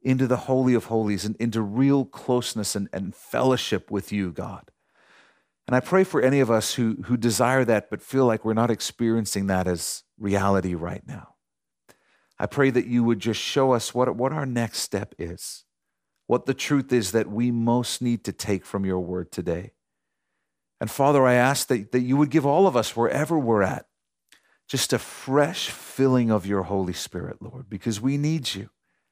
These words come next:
We need you to be the, the men and women you've called us to be, the husbands and wives, the employees, the brothers and sisters, the church members. Lord, we, we need your Spirit to be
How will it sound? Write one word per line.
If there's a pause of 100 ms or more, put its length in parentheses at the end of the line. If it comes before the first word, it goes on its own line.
(540)
We
need
you
to
be
the,
the
men
and
women
you've
called
us
to
be,
the (300)
husbands
and
wives,
the (380)
employees,
the
brothers
and
sisters,
the
church
members.
Lord,
we, (340)
we
need
your
Spirit
to
be